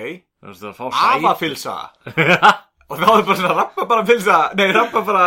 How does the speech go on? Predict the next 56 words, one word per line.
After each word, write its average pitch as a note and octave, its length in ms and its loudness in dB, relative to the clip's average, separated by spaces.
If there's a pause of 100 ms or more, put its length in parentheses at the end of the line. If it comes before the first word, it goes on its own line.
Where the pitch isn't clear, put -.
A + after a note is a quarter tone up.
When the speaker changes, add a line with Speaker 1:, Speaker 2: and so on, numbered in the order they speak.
Speaker 2:
hérna, F3 320 -4 (320)
svo D3+ 220 -10 (180)
dæmi E3 280 -8
á D#3+ 80 -6
þessu. A2 360 -12
Það - 200 -8
hljómar - 220 -10
Speaker 1:
Já. A3+ 80 -10
Speaker 2:
þetta G3+ 160 -12
alveg F3+ 180 -12
spennandi, G#3+ 460 -16
sko. G2 80 -14
Speaker 1:
Þetta A2+ 100 -14
er A2 140 -12
alveg, A2 340 -10
já, G2+ 140 -8 (180)
svona A2 160 -16
svolítið G#2+ 240 -20
sæt, B2+ 460 -18
sko. - 180 -20 (240)
Speaker 2:
Af D3 80 -10
því D#3 60 -14 (100)
Íslendingar G3+ 480 -8
eru E3 80 -10
svolítið E3 240 -16
mikið E3 160 -12
að - 80 -20
fara D#3+ 160 -8
að E3 60 -14
fá - 20 -12
sér C3+ 140 -10
lambakjöt A3 640 -10 (100)
með, G3+ 160 -8 (220)
eh, G#2+ 340 -20
sultu, C4 460 -12 (180)
skilur, A3+ 240 -16
eða D3+ 220 -6
allan E3+ 240 -6
að D#3+ 100 -14
gamli A3+ 240 -4
Speaker 1:
Mhm. A3+ 80 -10
Speaker 2:
skólinn, C4+ 320 -8
sko. C4 140 -20 (500)
Ég A#2+ 80 -18
hef - 160 -18
aldrei A3+ 240 -14
spáð G3+ 220 -8
í E3 80 -14
þessu, B2+ 180 -16
að A2 80 -20
mixa E3+ 380 -16
þessum E3+ 180 -20
tveim E3+ 240 -16
heimum E3 240 -18
saman, A2+ 400 -16
sko, - 240 -20